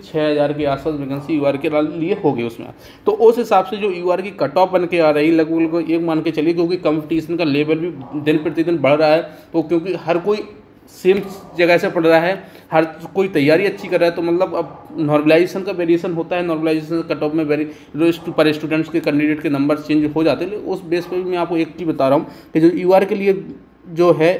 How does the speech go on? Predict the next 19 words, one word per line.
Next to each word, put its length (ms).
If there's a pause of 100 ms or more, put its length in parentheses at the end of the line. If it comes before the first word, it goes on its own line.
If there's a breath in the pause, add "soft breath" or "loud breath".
(160)
वन 140
फ़ोर्टी 380
थ्री 280
अगर 200
आपके 260
number 400 (360 loud breath)
इतना 260 (400)
आ 140
जाएगा 280
normalization 560
के 100
बाद, 140
तो 140
आप 160
अपने 240
आप 100
को 80
safe 300
समझिएगा। 520